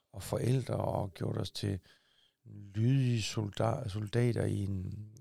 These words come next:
amoralsk konkurrencestat. Aftalen, øh, laver jo, jeg tror ikke, det bliver erfaret som væsentlig færre test, for nu at være helt ærlig,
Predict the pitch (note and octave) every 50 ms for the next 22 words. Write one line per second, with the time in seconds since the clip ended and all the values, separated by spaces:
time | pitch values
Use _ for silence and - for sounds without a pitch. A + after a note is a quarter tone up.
0 | - _ - A2 A#2 B2+ B2 G#2+ G#2 G#2 G#2 G#2 G#2 - - G#2 G2 G#2+ A#2 B2
1 | G#2+ - A#2 - - A2 A2 G#2+ A2+ - - - - _ _ _ _ _ _ _
2 | _ - A2+ C#3 C#3 - - C3+ B2+ B2 A2+ A#2 B2 B2 A#2+ A2+ - _ _ _
3 | _ _ _ _ _ - F#2+ G2 G2 G2 G2 G2 A2 G#2+ A#2 B2 C3 C#3 C3 D#3
4 | _ _ _ D3+ C#3+ C3+ C3 C3 D3 D#3 E3 _ _ _ _ _ _ _ _ _
5 | _ _ _ _ _ _ _ _ _ _ - G#2 G2+ A2 G#2+ A2 A2+ A#2 A2+ G#2+
6 | G#2 G2 G2 G2+ G2 F#2+ F2+ - _ _ _ _ _ _ _ _ _ _ _ _
7 | _ - A#2 - - D3 D3 D#3 - D#3 A#2+ A2+ C3 B2 A2 - C#3+ C3+ A2+ G2+
8 | F2+ A2 A2 A2 A#2+ B2 G2+ - - - - - F2 F2 F2 - - - - -
9 | - - - - - - - G2+ G2 G2 G2 F#2+ F#2+ F#2+ - A2 - - - B2
10 | G#2+ F#2+